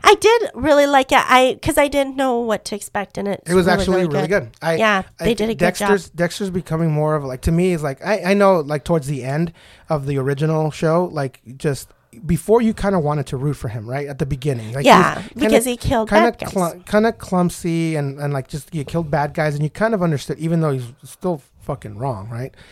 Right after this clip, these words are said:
Speaker 2: But, but you went, you rooted for him, and then it just got really convoluted, and his sister was just a psycho,
Speaker 1: The last
Speaker 2: and
Speaker 1: season
Speaker 2: it was
Speaker 1: was bad.
Speaker 2: crazy, dude. It just got so convoluted, and it's still a good show. It was still a good show,
Speaker 1: Yeah.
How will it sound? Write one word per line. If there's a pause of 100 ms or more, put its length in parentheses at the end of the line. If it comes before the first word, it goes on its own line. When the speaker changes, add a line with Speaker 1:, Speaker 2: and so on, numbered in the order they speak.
(480)
Speaker 2:
But, (260)
but
you
went,
you
rooted
for
him, (300)
and
then
it
just
got
really
convoluted,
and
his
sister
was
just
a
psycho,
Speaker 1:
The
last
Speaker 2:
and
Speaker 1:
season
Speaker 2:
it
was
Speaker 1:
was
bad.
Speaker 2:
crazy,
dude.
It
just
got
so
convoluted,
and
it's
still
a
good
show.
It
was
still
a
good
show,
Speaker 1:
Yeah.